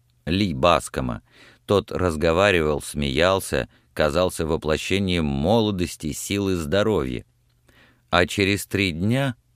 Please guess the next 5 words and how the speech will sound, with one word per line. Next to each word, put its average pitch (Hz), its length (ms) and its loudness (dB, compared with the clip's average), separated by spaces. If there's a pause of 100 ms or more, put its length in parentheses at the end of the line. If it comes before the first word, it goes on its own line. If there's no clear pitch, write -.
(180)
он 139 380 -4
умер. 90 520 0 (460)
Пневмония, 117 880 0 (220)
ревматизм 80 840 0
сердца 101 640 -2